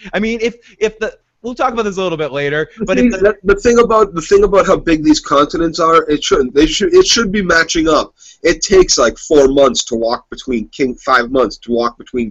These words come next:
Speaker 2: King's Landing and Winterfell. Like, the time period should match up to how these kids are growing.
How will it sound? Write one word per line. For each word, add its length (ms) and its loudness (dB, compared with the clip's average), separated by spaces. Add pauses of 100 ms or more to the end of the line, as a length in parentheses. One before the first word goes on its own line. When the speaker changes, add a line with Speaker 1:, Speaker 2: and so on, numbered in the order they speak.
(140)
Speaker 2:
King's 300 -2
Landing 560 -2 (360)
and 500 2
Winterfell. 640 0 (280)
Like, 240 0 (420)
the 120 0
time 340 2
period 400 2
should 300 -2
match 380 0
up 260 -2
to 100 -6
how 180 2
these 240 0
kids 320 -8
are 60 0
growing. 420 2